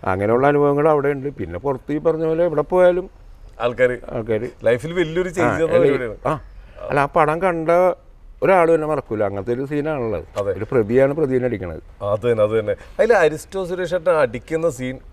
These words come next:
Speaker 2: ഭയങ്കര റിയാലിറ്റി ആയിട്ട് തോന്നി. അത് ശരിക്കും കൊണ്ടായിരുന്നു?
Speaker 1: ചെറുതായിട്ട് ഒന്ന്
Speaker 2: കൊണ്ട്?
Speaker 1: ഉണ്ട്.
Speaker 2: ആ, എന്ത് പറ്റി? ടൈമിംഗ് മാറിപ്പോയോ?
Speaker 1: ആ, ടൈമിംഗ് പുള്ളിക്ക് ഇത്തിരി ആവേശം. പുള്ളി ഈ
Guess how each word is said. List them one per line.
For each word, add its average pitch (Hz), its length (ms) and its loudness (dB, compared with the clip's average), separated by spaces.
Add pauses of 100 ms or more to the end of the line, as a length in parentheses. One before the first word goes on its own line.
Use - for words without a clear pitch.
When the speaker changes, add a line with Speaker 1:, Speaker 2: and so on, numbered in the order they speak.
(160)
Speaker 2:
ഭയങ്കര 160 400 0
റിയാലിറ്റി 127 400 2
ആയിട്ട് 127 160 -4
തോന്നി. 104 140 -4
അത് 127 80 -4
ശരിക്കും 147 300 -12
കൊണ്ടായിരുന്നു? 123 520 -8 (420)
Speaker 1:
ചെറുതായിട്ട് 175 560 4 (140)
ഒന്ന് 120 260 -6
Speaker 2:
കൊണ്ട്? 180 380 -2
Speaker 1:
ഉണ്ട്. 113 260 -6 (180)
Speaker 2:
ആ, 123 60 -2
എന്ത് 170 220 0
പറ്റി? 202 160 -4
ടൈമിംഗ് 180 360 2
മാറിപ്പോയോ? 160 300 2
Speaker 1:
ആ, 117 40 4 (120)
ടൈമിംഗ് 135 320 4
പുള്ളിക്ക് 135 300 -2
ഇത്തിരി 165 180 2
ആവേശം. 123 360 4
പുള്ളി 147 520 2
ഈ 143 60 -4